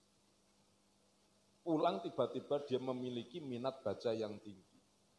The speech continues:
Yai Ali Maksum pulang, tidak lama terus kemudian tahu kealimannya tahu kepinterannya,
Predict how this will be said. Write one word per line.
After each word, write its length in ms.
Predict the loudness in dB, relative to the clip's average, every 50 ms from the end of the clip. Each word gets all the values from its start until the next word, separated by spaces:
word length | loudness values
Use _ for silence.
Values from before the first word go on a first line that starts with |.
| -20 -20 -20 _ _ _ _ _ _ _ _ _ _ _ _ _ 6
Yai 240 | 10 10 12 12
Ali 220 | 12 10 10 8 6
Maksum 580 | 6 6 4 4 2 2 2 2 0 -2 -8
pulang, 480 | -6 -2 0 4 4 4 2 0 -4 -12 -14 -16 _ _ _ _ -20 -20 -20 _ _ _ _ _ _ _ _ -14
tidak 280 | -2 2 4 4 4 6
lama 320 | 6 6 6 4 2 0
terus 240 | 0 0 0 -2 -2 -4 -6
kemudian 560 | -6 -6 -8 -4 0 2 2 2 0 -2 -2
tahu 400 | 0 2 2 4 2 2 0 -2
kealimannya 1000 | -4 -4 -2 0 0 0 0 -2 -2 -2 -2 -2 -2 -4 -4 -4 -4 -4 -6 -10 -14 -20 _ _ _ _ _ _ _ _ _ _ _
tahu 360 | 0 2 4 4 4 2 2 -2
kepinterannya, 880 | -6 -6 -4 -4 -4 -2 -2 0 2 4 4 4 2 0 -2 -2 -4